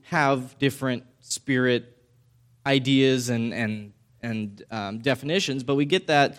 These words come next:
from that many false prophets have actually gone out into the world. And so we could be looking at humans. Uh, John chapter, uh, First John chapter two talks about those who went out from us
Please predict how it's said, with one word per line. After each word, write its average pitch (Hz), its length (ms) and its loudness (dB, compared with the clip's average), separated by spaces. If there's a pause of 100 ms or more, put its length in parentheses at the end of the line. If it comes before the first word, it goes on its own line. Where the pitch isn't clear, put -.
(220)
from 139 380 2
that 131 240 0
many 135 240 0
false 127 320 -4
prophets 117 480 -4
have 117 120 -6
actually 117 320 -2
gone 107 320 -4
out 104 320 -6
into 113 300 -12
the 113 80 -2
world. 151 440 -2 (360)
And 147 100 -4
so 165 120 0
we 170 100 6
could 185 200 4
be 175 100 8
looking 175 340 4
at 135 440 -2
humans. 202 760 0 (340)
Uh, 135 140 0
John 147 280 0
chapter, 143 420 0
uh, 135 40 -2
First 151 240 -2
John 143 220 -2
chapter 131 300 -2
two 185 340 0
talks 139 320 0
about 131 220 0
those 135 240 0
who 139 100 -4
went 127 160 -2
out 123 180 -2
from 156 320 -4
us 156 380 -2